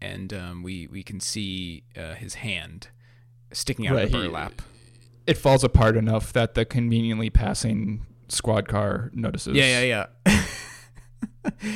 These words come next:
Speaker 1: Yeah, everybody kinda converges. Like, there's just, like, a group of people outside already, and they all just, like, converge on this spot. A few squad cars, and, um, you know, everybody has to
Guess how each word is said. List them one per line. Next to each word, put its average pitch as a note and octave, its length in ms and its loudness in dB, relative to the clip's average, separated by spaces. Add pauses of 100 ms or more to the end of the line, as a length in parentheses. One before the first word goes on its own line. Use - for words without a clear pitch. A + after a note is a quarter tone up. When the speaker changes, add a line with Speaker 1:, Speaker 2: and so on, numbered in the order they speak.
(220)
Speaker 1:
Yeah, - 80 -4
everybody C3+ 340 2
kinda B2+ 200 -2
converges. G2 640 -8
Like, F#2 180 -10
there's F#2+ 180 -10
just, G2 160 -8
like, G2 200 -10
a G2 60 -8
group A2+ 300 -6
of - 120 -18
people A2+ 240 -4
outside G2 440 -6
already, A2 460 -2
and F#2 100 -6
they F#2 80 -4
all F2 140 -8
just, - 240 -8
like, F#2 100 -14
converge G2 520 -8
on F#2 140 -8
this F2+ 120 -8
spot. F2 440 -8 (380)
A - 60 -16
few B2 180 -4
squad G2+ 320 -4
cars, F#2 520 -6
and, F2 260 -10
um, E2+ 320 -12
you F2+ 80 -10
know, E2+ 260 -12
everybody G2 360 -8
has F#2 200 -8
to F2 300 -10